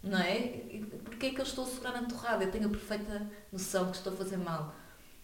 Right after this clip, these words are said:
Pá, mas segurar-lhe a torrada é tão espetacular <laughs> que, que não sei que continua a segurar. E às vezes digo: "Então, João, não há, que tu consegues." E ele fica assim a olhar para mim com aquela cara.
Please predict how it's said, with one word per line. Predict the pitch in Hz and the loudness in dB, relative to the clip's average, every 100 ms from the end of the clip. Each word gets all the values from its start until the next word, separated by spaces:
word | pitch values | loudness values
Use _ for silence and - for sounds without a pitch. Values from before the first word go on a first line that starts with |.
| - | -14
Pá, | 180 165 | -6 -2
mas | 170 | -2
segurar-lhe | - 185 180 | -2 2 2
a | 175 - | 2 0
torrada | - 165 165 | 2 2 4
é | 165 | 2
tão | - 175 | 2 0
espetacular | - 180 180 170 - 330 | 0 0 2 2 8 10
<laughs> | 302 277 262 370 - 240 240 - - - - - - - - 359 - - | 12 12 12 12 10 10 12 12 12 10 8 6 4 2 0 0 -2 2
que, | 233 214 208 202 185 180 - | 6 8 8 8 8 6 0
que | 214 | 4
não | 214 214 | 4 6
sei | 214 208 | 6 6
que | - - | 2 10
continua | 220 214 214 220 | 10 12 12 12
a | 220 | 10
segurar. | - 220 185 156 - - 202 - - - | 6 8 10 10 6 0 -4 -6 -10 0
E | 170 | 4
às | 165 | 6
vezes | 170 170 | 4 2
digo: | 160 170 | 2 2
"Então, | 190 | 0
João, | 196 202 180 | 0 2 4
não | 190 | 4
há, | 180 | 4
que | 247 - | 4 0
tu | |
consegues." | 202 202 185 160 160 - - - - - - | 0 2 2 2 0 -4 -6 -10 -16 -14 0
E | 170 | 2
ele | 175 | 2
fica | 170 170 | 0 -2
assim | - | 2
a | |
olhar | 175 175 | 2 2
para | 170 170 | 0 -2
mim | 175 | 0
com | 175 | -2
aquela | 170 170 170 | 2 2 2
cara. | 170 - | 0 -2